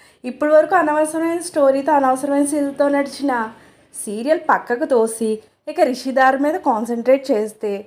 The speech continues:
టీఆర్పీ రేటింగ్లో హైయెస్ట్ టీఆర్పీ రేటింగ్ నమోదు చేస్తుందనడంలో ఎలాంటి సందేహం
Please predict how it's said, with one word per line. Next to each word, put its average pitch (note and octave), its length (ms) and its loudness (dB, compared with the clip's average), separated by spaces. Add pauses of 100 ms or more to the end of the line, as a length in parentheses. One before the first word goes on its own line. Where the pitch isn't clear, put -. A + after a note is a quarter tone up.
(420)
టీఆర్పీ C4 500 0
రేటింగ్లో D4 500 0
హైయెస్ట్ C4 600 -2
టీఆర్పీ B3 400 0
రేటింగ్ B3 320 2
నమోదు A3+ 260 -2
చేస్తుందనడంలో A3 800 -4
ఎలాంటి G#3+ 340 -2
సందేహం G3 460 -2